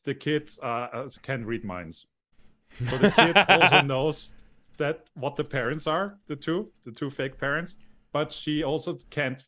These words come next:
Speaker 1: actually tell them because, well, if she tells them, it's, it's a secret. She
Speaker 2: They'll
Speaker 1: can't
Speaker 2: know,
Speaker 1: really do that.
Speaker 2: and they'll know
Speaker 1: Yeah.
Speaker 2: she can read minds.
Speaker 1: <laughs>
Speaker 2: I'm looking at this right now.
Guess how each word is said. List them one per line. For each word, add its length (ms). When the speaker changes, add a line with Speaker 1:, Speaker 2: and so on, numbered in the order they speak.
Speaker 1:
actually 320
tell 260
them 180
because, 400
well, 200
if 140
she 120
tells 340
them, 320
it's, 100
it's 380
a 40
secret. 500
She 60
Speaker 2:
They'll 180
Speaker 1:
can't 80
Speaker 2:
know, 260
Speaker 1:
really 200
do 120
that. 100
Speaker 2:
and 100
they'll 140
know 200
Speaker 1:
Yeah. 80
Speaker 2:
she 120
can 300
read 180
minds. 380
Speaker 1:
<laughs> 540
Speaker 2:
I'm 140
looking 200
at 100
this 200
right 220
now. 240